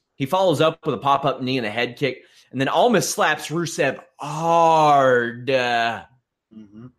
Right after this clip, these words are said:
Speaker 1: And that serves, uh, pretty much the purpose of pissing Rusev off. Couple of forearms, but Almas kicks him. There, my favorite spot in this match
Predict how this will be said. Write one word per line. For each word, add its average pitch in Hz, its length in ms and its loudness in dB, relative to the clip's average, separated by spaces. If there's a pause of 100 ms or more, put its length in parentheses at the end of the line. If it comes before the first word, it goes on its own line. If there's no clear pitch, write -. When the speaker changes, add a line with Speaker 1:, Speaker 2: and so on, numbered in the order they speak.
(300)
Speaker 1:
And 175 80 -8
that 247 160 -4
serves, 196 560 -4 (100)
uh, 165 380 -4
pretty 262 180 -6
much 185 240 -4
the 147 80 -12
purpose 165 400 -6
of - 160 -20
pissing 165 480 -6
Rusev 135 460 -2
off. 120 360 0 (1120)
Couple 156 280 -2
of - 80 -10
forearms, 151 720 0
but 127 200 -4
Almas 151 340 0
kicks 139 320 -6
him. 107 260 -10
There, 151 280 -2
my 139 160 -4
favorite 175 400 0
spot 143 320 0
in 117 80 -6
this 120 160 -8
match 113 500 -6